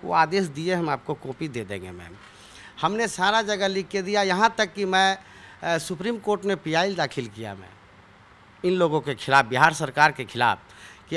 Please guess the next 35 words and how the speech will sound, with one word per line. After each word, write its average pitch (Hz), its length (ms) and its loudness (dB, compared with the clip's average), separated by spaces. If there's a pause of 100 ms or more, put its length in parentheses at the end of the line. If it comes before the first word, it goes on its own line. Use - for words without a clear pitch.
(140)
आपका 185 360 6
जितना 202 400 2
भी 190 160 0
अभी 180 240 4
बिहार 165 380 6
में 170 80 -2
मार 165 300 4
काट, 165 280 2
दंगा 147 320 0
फसाद 147 400 0
हो 127 120 -2
रहा 123 260 8
है, 92 140 -2 (600)
वो 202 80 -2
सबसे 208 440 0
पहला 180 360 2
जड़ 165 220 0
है 165 140 0
आपकी 156 320 2
संपत्ति 135 500 -8
ज़मीन। 117 440 -4 (880)
और 143 160 0
ज़मीन 175 340 2
में 202 120 2
इतना 190 260 6
बड़ा 208 220 8
भ्रष्टाचार 156 600 4
है 180 160 2
कि 170 100 -4
आदमी 165 360 2 (100)
एक 190 220 2
दिन 170 200 -4
में 165 120 -2
रातों 165 340 2
रात 202 260 8